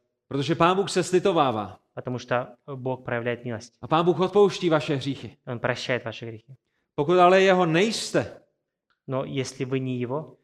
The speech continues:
Speaker 1: pokud před ním nemáte bázeň,
Speaker 2: если вы не боитесь его,
Speaker 1: pokud se nazýváte křesťanem a vaše ústa něco, něco říkají,
Speaker 2: если вы называете себя христианином, ваши уста что-то, что-то говорят,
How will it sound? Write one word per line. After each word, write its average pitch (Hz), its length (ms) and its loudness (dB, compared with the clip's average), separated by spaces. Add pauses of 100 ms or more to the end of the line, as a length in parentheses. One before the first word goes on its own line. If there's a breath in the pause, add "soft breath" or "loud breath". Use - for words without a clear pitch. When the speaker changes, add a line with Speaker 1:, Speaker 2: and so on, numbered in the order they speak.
(180)
Speaker 1:
pokud 165 240 2
před 180 200 0
ním 180 180 2
nemáte 196 420 4
bázeň, 180 440 2 (280)
Speaker 2:
если 127 300 -8
вы 131 440 -6
не 139 200 -8
боитесь 135 460 -4
его, 110 180 -8 (280)
Speaker 1:
pokud 180 240 0
se 196 160 4
nazýváte 214 680 4
křesťanem 214 640 2
a 190 60 2
vaše 185 260 2
ústa 220 360 2
něco, 202 280 0
něco 185 280 2
říkají, 170 680 0 (100)
Speaker 2:
если 127 220 -10
вы 123 80 -6
называете 123 460 -2
себя 123 180 -12
христианином, 127 640 -6
ваши 120 260 -4
уста 117 220 -6
что-то, - 220 -14
что-то 123 300 -8
говорят, 120 460 -4